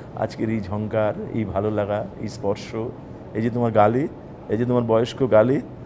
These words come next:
মুক্তোর মতো, হ্যাঁ, অশ্রুকণা ঝিকিয়ে উঠেছে, একে আমার ভালো লাগার দান বলে,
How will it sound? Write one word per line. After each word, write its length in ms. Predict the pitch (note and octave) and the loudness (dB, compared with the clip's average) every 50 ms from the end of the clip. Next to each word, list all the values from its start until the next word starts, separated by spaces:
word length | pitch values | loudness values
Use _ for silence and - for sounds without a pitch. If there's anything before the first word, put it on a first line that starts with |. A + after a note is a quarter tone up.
| - - - - - - - | -16 -16 -16 -16 -16 -6 -2
মুক্তোর 500 | G#2+ A#2+ A#2+ - - - C3+ C3+ C3+ C3 | -2 -2 -2 -2 -2 2 4 4 6 6
মতো, 460 | C3 B2 A#2+ - C#3 D#3 F3+ D#3+ C#3+ - - - - - - - - | 4 2 2 2 2 4 4 2 0 -2 -6 -12 -16 -16 -16 -8 -4
হ্যাঁ, 120 | - C#3 D3+ | 0 2 4
অশ্রুকণা 580 | B2 B2+ - - - C#3+ B2+ C#3+ C3+ C3+ B2+ | 4 2 2 0 -2 0 2 2 4 4 4
ঝিকিয়ে 340 | A#2+ G2+ A#2+ - C#3 C#3+ C#3 | 2 2 0 0 2 4 4
উঠেছে, 400 | C#3 C3+ C3 D3+ C#3+ C#3+ - - | 4 2 0 -2 -2 -2 -2 -2
একে 260 | - - B2+ A#2+ A#2+ | -2 -2 0 0 2
আমার 200 | A#2 B2+ B2+ A#2+ | 2 4 4 2
ভালো 260 | G#2+ F#2 G2+ G#2+ A#2 A#2+ | 2 2 2 2 4 4
লাগার 300 | A#2+ A#2 A#2+ A#2 A2+ G2 | 4 4 4 4 2 4
দান 300 | G#2 G2+ A2 A#2+ B2+ B2+ | 2 2 2 2 0 -2
বলে, 340 | B2 B2+ C3+ D#3+ F3 D3 | -2 0 0 2 2 0